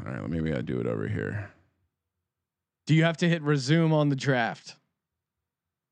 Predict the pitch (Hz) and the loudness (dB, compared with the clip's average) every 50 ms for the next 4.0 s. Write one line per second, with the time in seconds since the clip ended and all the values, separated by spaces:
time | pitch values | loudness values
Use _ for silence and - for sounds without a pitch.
0 | _ _ _ _ _ _ _ _ _ _ _ _ _ _ _ _ _ _ _ _ | _ _ _ _ _ _ _ _ _ _ _ _ _ _ _ _ _ _ _ _
1 | _ _ _ _ _ - - 107 117 120 123 120 127 127 104 - - - - - | _ _ _ _ _ -8 -2 0 0 2 2 2 2 0 -2 -4 -6 -12 -18 -20
2 | _ _ _ _ _ _ _ _ _ - - 90 92 82 67 58 53 50 50 - | _ _ _ _ _ _ _ _ _ -6 -2 -2 0 0 -2 -2 -4 -6 -6 -8
3 | - - _ _ _ _ _ _ _ _ _ _ _ _ _ _ _ _ - 196 | -10 -14 _ _ _ _ _ _ _ _ _ _ _ _ _ _ _ _ -2 -2